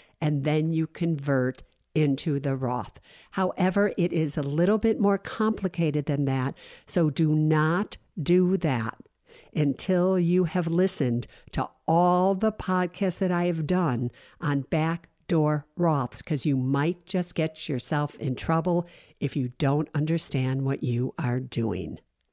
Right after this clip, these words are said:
And one last one here from Tanya.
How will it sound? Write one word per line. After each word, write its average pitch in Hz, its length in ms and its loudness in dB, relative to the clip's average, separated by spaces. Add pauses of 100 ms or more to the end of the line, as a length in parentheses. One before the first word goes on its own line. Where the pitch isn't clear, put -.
(360)
And 220 320 -4
one 220 540 -2
last 147 440 -2
one 147 200 -2
here 143 200 -2
from 156 260 -2
Tanya. 123 720 -4